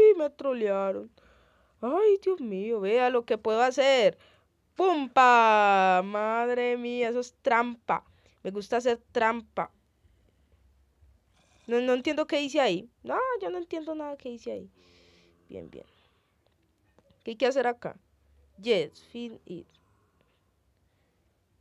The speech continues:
Hay que buscar la llave. No, no, espere, acá hay cofres. De, de pronto en uno de estos cofres puede haber algo, ¿sí o qué? En uno de estos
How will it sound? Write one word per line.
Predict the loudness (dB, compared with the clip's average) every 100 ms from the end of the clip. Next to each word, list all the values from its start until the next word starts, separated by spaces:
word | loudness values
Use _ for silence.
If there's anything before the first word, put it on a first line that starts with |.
| _ _
Hay | -18
que | -4 0
buscar | 0 -2 -4
la | -2 -4
llave. | -2 -4 -4 -8 -12 _
No, | -12
no, | -10
espere, | -10 -8 -8 -8
acá | -12 -10 -6
hay | -4 -6 -10
cofres. | -10 -10 -12 -20 -20 _ _ _ _ _ _ _ _ _ _ _ _ _ _ 0
De, | 2 2 2
de | -2
pronto | 2 -2 0 -4 -2
en | 0 2 0
uno | -2 -2 0
de |
estos | -2 -4 -16
cofres | -8 -6 -4 -6
puede | -6 -2 -2
haber | 0 -2
algo, | -4 -6
¿sí | -8 -8
o | -8
qué? | -10 -16 -16 _ _ _ _ _ _ _ _ _ _ _ _ _
En | -8
uno | -6 -2
de | -2
estos | -2 -2 -4